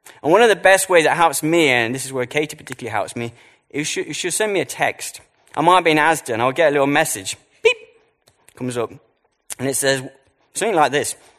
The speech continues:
What is God up to? In some ways, nothing's changed, but in some ways, everything's changed. Because when I get that message, it just kind of suddenly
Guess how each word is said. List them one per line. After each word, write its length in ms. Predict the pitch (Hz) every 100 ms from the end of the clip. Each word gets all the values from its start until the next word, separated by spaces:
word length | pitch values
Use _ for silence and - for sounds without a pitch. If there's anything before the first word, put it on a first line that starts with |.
| _
What 200 | 143 156
is 80 | 135
God 160 | 139
up 140 | 135 -
to? 220 | - 95 - _ _ _ _ _ _ _ _ _ _ _ _ _ _ _ _ _ -
In 100 | 165
some 240 | 247 262
ways, 320 | 220 180 165
nothing's 440 | 151 196 196 151 -
changed, 480 | 135 113 123 127
but 60 | 135
in 80 | 135
some 180 | 170 160
ways, 160 | 135
everything's 460 | 127 135 131 107 -
changed. 460 | - 92 117 - - _ _ _ _ _ _
Because 200 | - 139
when 100 | 180
I 80 | 214
get 160 | 202 185
that 160 | 165
message, 440 | 160 185 - 117 135
it 80 |
just 200 | 139 185
kind 120 | - 185
of 120 | 151
suddenly 680 | - 214 208 160 127 120